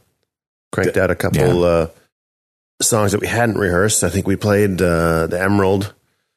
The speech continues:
Speaker 2: Thin Lizzy, yes.
Speaker 1: Yeah.
Speaker 3: That
Speaker 1: And
Speaker 3: was
Speaker 1: then we
Speaker 3: great.
Speaker 1: played the, uh, Donegal Express.
Speaker 2: Very good.
Speaker 1: Said it correctly.
Speaker 3: That was great,
Speaker 1: After
Speaker 3: too,
Speaker 1: being
Speaker 3: yeah.
Speaker 1: reprimanded by Patrick in the bathroom after the gig.
Speaker 3: <laughs>
Speaker 1: That was fun.
Speaker 3: Oh, the
Speaker 1: About how,
Speaker 3: pronunciation? Yeah.
Speaker 1: about how I pronounced the,
Speaker 3: Yeah.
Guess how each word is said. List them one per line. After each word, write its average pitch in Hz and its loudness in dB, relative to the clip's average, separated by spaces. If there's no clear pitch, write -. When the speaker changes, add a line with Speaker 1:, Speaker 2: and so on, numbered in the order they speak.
Speaker 2:
Thin 90 -2
Lizzy, 92 -2
yes. 101 -2
Speaker 1:
Yeah. 92 2
Speaker 3:
That - -18
Speaker 1:
And 85 2
Speaker 3:
was 80 0
Speaker 1:
then 78 0
we 64 2
Speaker 3:
great. 64 2
Speaker 1:
played 82 0
the, 80 0
uh, 80 -2
Donegal 87 0
Express. - -2
Speaker 2:
Very 80 -4
good. 127 2
Speaker 1:
Said 104 2
it 92 0
correctly. 95 2
Speaker 3:
That 90 4
was 92 2
great, 85 2
Speaker 1:
After 90 2
Speaker 3:
too, 82 2
Speaker 1:
being 80 4
Speaker 3:
yeah. 80 4
Speaker 1:
reprimanded 92 2
by 90 2
Patrick 98 -2
in 92 0
the 90 2
bathroom 90 0
after 87 -2
the 87 0
gig. 90 0
Speaker 3:
<laughs> 123 0
Speaker 1:
That - -2
was - -2
fun. 92 0
Speaker 3:
Oh, 92 0
the 82 2
Speaker 1:
About 82 2
how, 90 2
Speaker 3:
pronunciation? 87 2
Yeah. - 2
Speaker 1:
about 92 2
how 98 0
I 92 0
pronounced 95 -2
the, 104 -2
Speaker 3:
Yeah. 80 0